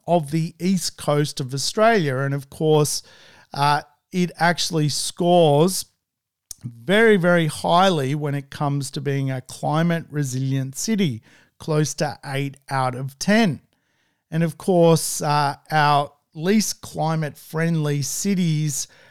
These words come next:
are generally, uh, cities running out of water, Adelaide, uh, cities on the east coast, Brisbane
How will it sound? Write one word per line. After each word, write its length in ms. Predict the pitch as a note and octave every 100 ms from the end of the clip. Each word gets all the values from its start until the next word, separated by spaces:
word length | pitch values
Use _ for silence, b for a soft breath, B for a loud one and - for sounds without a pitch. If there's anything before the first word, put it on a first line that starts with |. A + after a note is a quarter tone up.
| b
are 160 | - D#3
generally, 920 | C#3 E3+ F3 F3+ D#3+ D3+ D3+ D3 D#3+ _ _ _ _
uh, 320 | C#3 C3+ C3+ -
cities 480 | - F#3+ E3 D#3
running 320 | C3 D#3 D#3 D3
out 140 | C#3
of 160 | C3 B2+
water, 580 | D3 G3 A3 A3 G#3+ G3 _ _ _ _ _ _ -
Adelaide, 720 | E3+ F#3+ G3 F#3+ G3 G3 - b b b b b -
uh, 420 | C3+ C3 C3 C3 -
cities 720 | - - E3+ D#3 D3 D3 C3 -
on 180 | D3+ D3
the 280 | C3+ A#2
east 260 | D3+ D#3 -
coast, 480 | D#3+ C#3 C#3 C3 - _ _ _
Brisbane 800 | - C#3 C#3+ C3 C#3+ C#3 C#3 C3